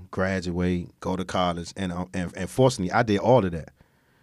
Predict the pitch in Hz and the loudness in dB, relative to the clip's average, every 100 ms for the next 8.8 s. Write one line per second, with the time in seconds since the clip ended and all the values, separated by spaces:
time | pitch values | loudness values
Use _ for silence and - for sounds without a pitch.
0 | _ _ _ 92 98 - 98 - 98 92 | _ _ _ 0 0 -2 -6 2 2 4
1 | 98 104 92 123 95 95 95 95 101 101 | 4 4 6 4 4 4 4 4 4 4
2 | 95 98 95 90 87 139 117 92 90 - | 6 6 4 2 0 4 6 6 4 -4
3 | _ _ _ _ 127 123 120 120 113 113 | _ _ _ _ 2 6 8 10 8 8
4 | 127 127 120 147 101 104 104 107 107 107 | 6 6 6 8 6 6 4 4 4 4
5 | 104 107 113 101 120 117 104 131 120 110 | 2 4 6 6 6 6 6 6 8 6
6 | 104 110 87 98 95 98 98 92 110 107 | 6 2 0 2 2 2 2 4 6 8
7 | 120 110 104 104 - - - _ _ _ | 8 8 6 2 -6 -20 -20 _ _ _
8 | 120 113 90 87 - - _ 104 | 0 2 2 0 -6 -20 _ 0